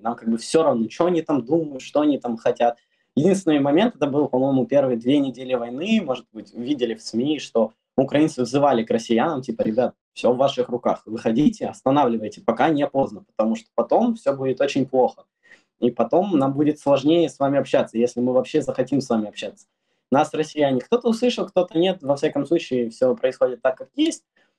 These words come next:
И от россиян мы требуем возвращения территорий, э, вывод войск с этих территорий, э, репарации и гарантия, что это просто не повторится.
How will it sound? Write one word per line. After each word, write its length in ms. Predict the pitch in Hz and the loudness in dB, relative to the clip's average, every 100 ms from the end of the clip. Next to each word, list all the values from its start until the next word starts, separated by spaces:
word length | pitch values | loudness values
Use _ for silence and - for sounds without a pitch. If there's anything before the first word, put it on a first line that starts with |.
| _ | _
И 840 | 117 156 156 151 143 139 135 117 113 _ | -2 0 2 2 0 0 0 -2 -4 _
от 140 | 156 196 | -2 0
россиян 300 | 277 330 247 | 0 2 2
мы 80 | 180 | 2
требуем 540 | 175 147 127 117 110 _ _ _ | 2 2 0 0 -2 _ _ _
возвращения 500 | - 120 120 135 110 | -4 0 0 0 -2
территорий, 640 | - 113 117 226 277 269 - _ - | -2 -4 0 0 0 -4 -8 _ -6
э, 220 | - 120 120 | 0 0 2
вывод 300 | 175 120 - | 2 0 -2
войск 460 | 156 254 - _ - | 0 0 -2 _ -20
с 160 | - - | -4 -2
этих 240 | 165 151 | -2 -4
территорий, 580 | - 147 143 143 135 131 _ _ _ - | -4 -4 0 0 0 -6 _ _ _ 2
э, 20 | 120 120 120 120 117 120 117 | 2 4 2 0 0 -2 -2
репарации 720 | 135 107 110 - - 269 247 | -2 0 0 -2 -2 -2 -2
и 160 | - 226 | 0 2
гарантия, 400 | 147 175 185 131 | 0 -2 -2 -2
что 200 | - 131 | 0 0
это 180 | 156 120 | 0 -2
просто 300 | - 110 104 | -2 -4 -4
не 140 | 123 | -4
повторится. 440 | - - 101 - | -4 -6 -8 -10